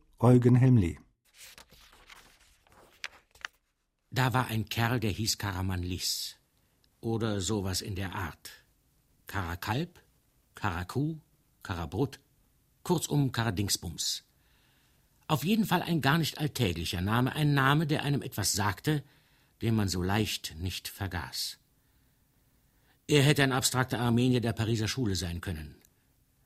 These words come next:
Speaker 2: Ein bulgarischer Ketscher, ein Großkopfeter aus Mazedonien, kurz, ein Bursche aus dieser Kante, ein Balkaniker, ein Joghurtfresser, ein Slavophile, ein Türke. Aber zur Stunde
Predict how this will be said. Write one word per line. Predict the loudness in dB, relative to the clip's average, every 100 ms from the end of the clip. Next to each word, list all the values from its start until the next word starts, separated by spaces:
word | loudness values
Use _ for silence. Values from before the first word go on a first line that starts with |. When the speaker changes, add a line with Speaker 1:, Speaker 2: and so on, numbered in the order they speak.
| _
Speaker 2:
Ein | -2 -2
bulgarischer | 0 0 0 0 0 0
Ketscher, | 0 2 0
ein | -2
Großkopfeter | -2 0 0 0 -2 -2 -4 -4
aus | -4
Mazedonien, | -2 -2 0 2 0
kurz, | 0 -2 -2 -4 -6 _ _ _ _ _
ein | -2 0
Bursche | 0 0 0
aus | -2 -2
dieser | -2 -4
Kante, | -2 -2 -2 -4
ein | -6
Balkaniker, | -6 -6 -2 -2 -2 -6
ein | -6
Joghurtfresser, | -2 -2 -2 -6 -6 -4 -4 -4 -12 _ _ _ -10
ein | -2
Slavophile, | 0 0 -4 -8 -4 -4 -4 -8
ein | -8 -8
Türke. | -8 -10 -12 -20 _ _ _ _ _ _ _ _ _ _ _ _ _ _ _
Aber | 4 6 4
zur | 2 2
Stunde | 4 4 4 2 0 -4